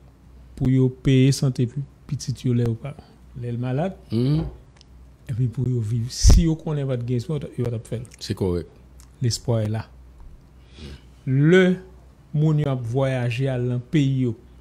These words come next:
Speaker 1: Ou imaginez qui risque moun prend pour la aller Matissan pendant deux ans, hein?
Speaker 2: Mhm.
Speaker 1: Moun a pris frappe. Yo tande moun a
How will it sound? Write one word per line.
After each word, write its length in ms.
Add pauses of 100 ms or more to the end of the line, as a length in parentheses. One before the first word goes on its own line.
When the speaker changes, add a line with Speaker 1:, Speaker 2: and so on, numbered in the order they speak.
(460)
Speaker 1:
Ou 120
imaginez 580
qui 160
risque 380
moun 320
prend 320 (1400)
pour 180
la 140
aller 300
Matissan 680 (840)
pendant 240
deux 280
ans, 140
hein? 160
Speaker 2:
Mhm. 420 (640)
Speaker 1:
Moun 140
a 80
pris 240
frappe. 320 (680)
Yo 80
tande 300
moun 180
a 80